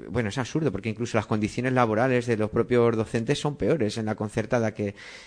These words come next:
que en la pública. Eh, se, no sé, de verdad que es, es un modelo que yo creo que se hizo precisamente para conservar lo que era la,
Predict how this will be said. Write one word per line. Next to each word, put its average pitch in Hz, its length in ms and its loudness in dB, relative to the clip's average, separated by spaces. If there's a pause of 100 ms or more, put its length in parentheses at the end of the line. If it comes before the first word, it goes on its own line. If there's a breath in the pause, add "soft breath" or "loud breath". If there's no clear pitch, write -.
(120)
que 131 120 2
en 123 80 6
la 113 160 4
pública. 147 560 0
Eh, 117 160 4
se, 76 480 0
no 127 100 -2
sé, 147 220 2
de 113 520 0
verdad 123 240 4
que 147 140 2
es, - 160 -2 (280 loud breath)
es 135 200 2
un 160 100 0
modelo 147 300 6
que 127 220 6
yo 135 120 6
creo 135 220 4
que 117 80 -4
se 120 140 0
hizo 127 220 2
precisamente 117 540 2
para 113 200 2
conservar 107 560 0
lo 110 160 0
que 107 80 -2
era 107 120 2
la, 98 380 2